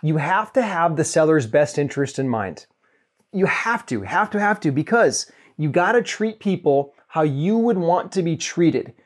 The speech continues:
Now, one of my mentors said it to me like this. He said, "If my mom was alone and I died, and my mom was alone and she had to sell her property,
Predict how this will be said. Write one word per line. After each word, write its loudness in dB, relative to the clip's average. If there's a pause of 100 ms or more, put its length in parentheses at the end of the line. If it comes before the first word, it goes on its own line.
(180)
Now, 2
one 4
of 4
my 4
mentors 2
said 4
it 0
to -12
me 0
like -2
this. -2 (240)
He -2
said, 2 (180)
"If 0
my 2
mom 2
was 2
alone 2 (300)
and -2
I 4
died, 0 (300)
and -4
my 2
mom 2
was 4
alone 4
and 0
she -2
had 2
to -4
sell 2
her 4
property, -2